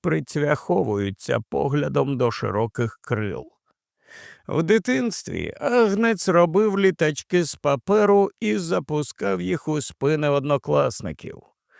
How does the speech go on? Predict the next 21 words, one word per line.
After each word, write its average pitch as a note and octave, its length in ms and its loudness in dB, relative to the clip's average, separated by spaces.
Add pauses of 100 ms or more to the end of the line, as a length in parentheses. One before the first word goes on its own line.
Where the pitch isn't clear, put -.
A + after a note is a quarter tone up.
(280)
Крила F#3 520 4
у D#3+ 140 4
тих C3+ 320 0
літачків A#2 720 0 (220)
були F3+ 560 2
точнісінько E3 920 -2
такі B2+ 440 -4
самі, D#3+ 580 -2
як C3 260 -2
у C3+ 80 -2
цього B2+ 420 -2
дрона. A2+ 680 -4 (440)
Тільки G3+ 560 -2
й F#3 300 -2
того, F#3 500 -2
що D#3 380 -6
не D3+ 240 -4
смертельні. A2+ 1080 -8 (500)
«Гикавий!» A#3+ 960 4 (300)
пищить A#2 540 -6
Хміль, B2+ 400 -10